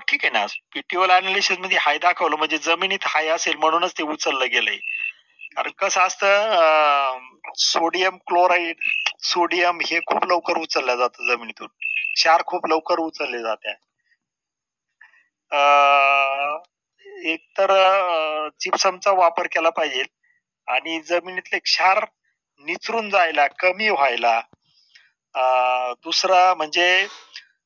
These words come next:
प्रत्येक छाटणीनंतर सत्तर दिवसाच्या पुढे तुम्ही गवत वाढवले पाहिजे.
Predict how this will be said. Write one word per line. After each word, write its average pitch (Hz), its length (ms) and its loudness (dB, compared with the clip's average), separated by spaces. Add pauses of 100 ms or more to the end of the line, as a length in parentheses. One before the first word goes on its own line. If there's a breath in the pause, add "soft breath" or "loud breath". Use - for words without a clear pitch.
(400)
प्रत्येक 208 380 -4 (100)
छाटणीनंतर 190 880 0 (360)
सत्तर - 480 -4
दिवसाच्या 185 420 -2
पुढे 196 260 0
तुम्ही 202 300 -4
गवत 208 360 0
वाढवले 180 440 2
पाहिजे. 113 280 -6